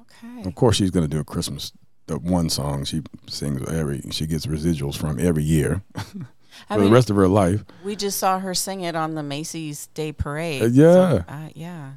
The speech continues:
Speaker 1: Maybe that's why it's not sold out. We, she's everywhere right now.
Speaker 2: She's everywhere. But, uh, I don't know. We'll see. I'm sure eventually she'll sell out pretty soon here. When is it? Next Friday?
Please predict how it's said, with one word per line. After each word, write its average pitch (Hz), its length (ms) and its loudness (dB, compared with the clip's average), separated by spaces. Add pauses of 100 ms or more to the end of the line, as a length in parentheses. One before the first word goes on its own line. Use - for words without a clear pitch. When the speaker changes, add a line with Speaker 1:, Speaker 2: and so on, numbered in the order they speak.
(120)
Speaker 1:
Maybe 98 200 -6
that's 147 220 -10
why 143 100 -8
it's 139 120 -10
not - 180 -8
sold 147 240 -8
out. 160 240 -6
We, 131 140 -14 (200)
she's 139 260 -12
everywhere 131 440 -6
right - 240 -14
now. 113 80 -16
Speaker 2:
She's 90 160 -2
everywhere. 73 500 -4 (280)
But, 80 300 -6
uh, 82 180 -4 (160)
I - 20 -2
don't 147 200 0
know. 85 100 0
We'll 73 120 -6
see. 85 160 -6
I'm 95 120 2
sure 92 240 2
eventually 76 440 -4
she'll - 260 -8
sell 76 260 -6
out 69 140 -8
pretty 76 200 -6
soon 76 300 -6
here. 69 200 -12
When 185 180 6
is 151 80 2
it? - 100 -6
Next 117 220 -2
Friday? 165 360 2